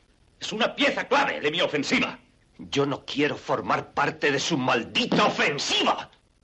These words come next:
Speaker 1: ¿Y sus amigos los árabes? ¿Qué van a pensar?
Speaker 2: No tengo amigos árabes, nunca los he tenido. No quiero amigos árabes.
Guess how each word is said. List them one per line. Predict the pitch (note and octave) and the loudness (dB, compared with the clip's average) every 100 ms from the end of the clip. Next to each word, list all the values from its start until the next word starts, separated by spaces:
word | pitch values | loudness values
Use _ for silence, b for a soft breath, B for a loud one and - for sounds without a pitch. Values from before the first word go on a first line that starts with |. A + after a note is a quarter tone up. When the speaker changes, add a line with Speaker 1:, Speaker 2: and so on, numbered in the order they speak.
| _ _ _ _ _ _ - | _ _ _ _ _ _ -4
Speaker 1:
¿Y | F3 | 0
sus | A3+ | 2
amigos | G#3+ B3+ G#3+ | 2 2 2
los | F3+ - | 2 2
árabes? | F3 B2+ F#2+ - | 2 0 -2 -2
¿Qué | G3+ | 0
van | G3+ | 2
a | F#3+ | 0
pensar? | F3 - G#2 - _ - | -2 -2 -4 -6 _ -4
Speaker 2:
No | B3+ A#3 | 0 2
tengo | C#4 G#3+ G#3 | 2 2 2
amigos | C#4 A3+ - | 0 0 0
árabes, | A3 E3+ E3 C#3 | 0 2 0 0
nunca | D4 D#4 G#3+ | 2 2 0
los | G3 | -2
he | G3 | -2
tenido. | F#3+ G3 - - | -2 0 -2 -4
No | A#3 G4 G4 | 0 0 0
quiero | F#4+ G4+ C#4+ | 0 2 2
amigos | C#4 C4+ | 2 0
árabes. | C#4 - - - | 0 -2 -6 -16